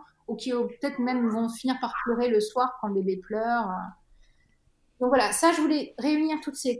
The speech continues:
comme témoignages pour dire, mais non, en fait, n'écoutez pas ça, c'est ridicule, ce sont des gens qui n-, n-, n'y connaissent rien, ne se posent pas de questions. Euh, et puis petit à petit, euh, j'avais ouvert un blog à l'époque. Euh, après, j'ai fait un, des fiches pratiques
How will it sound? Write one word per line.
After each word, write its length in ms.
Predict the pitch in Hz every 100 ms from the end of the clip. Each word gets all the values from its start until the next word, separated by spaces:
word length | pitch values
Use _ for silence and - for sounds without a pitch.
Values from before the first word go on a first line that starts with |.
| 240 -
comme 360 | 247 226 220
témoignages 440 | 220 262 247 262 269
pour 100 | 220
dire, 200 | 214 269
mais 140 | 233 214
non, 100 | 233
en 100 | 214
fait, 200 | 262 254
n'écoutez 440 | 240 233 - 285
pas 140 | 269 254
ça, 220 | - 254
c'est 200 | 247 226 190
ridicule, 540 | 240 240 240 - 277 262
ce 100 | 214
sont 120 | 214
des 120 | 208
gens 140 | 220 247
qui 140 | -
n-, 120 | 208 - -
n-, 380 | 214 214 202 202
n'y 120 | 202
connaissent 380 | 269 262 277 262
rien, 280 | 240 233 240
ne 120 | 190
se 180 | - 226
posent 360 | - 330 -
pas 120 | - 262
de 60 | -
questions. 420 | 226 - - 294 359 _ _ _ _ -
Euh, 180 | 214 208 196 196 196
et 120 | 247 240
puis 180 | 311 -
petit 220 | 294 262
à 80 | 247
petit, 520 | - - 269 277 262
euh, 580 | 220 208 202 202 208 208
j'avais 220 | 214 226
ouvert 260 | 247 233 233
un 100 | 220
blog 320 | 208 247 285
à 60 | 220
l'époque. 420 | 202 - 254 285 - _ _ _ _
Euh, 180 | 202 196
après, 260 | 190 190 269
j'ai 140 | 247
fait 180 | 226 240
un, 540 | 220 190 190 190 190 190
des 100 | 214
fiches 340 | 226 302 285 -
pratiques 500 | 247 240 339 359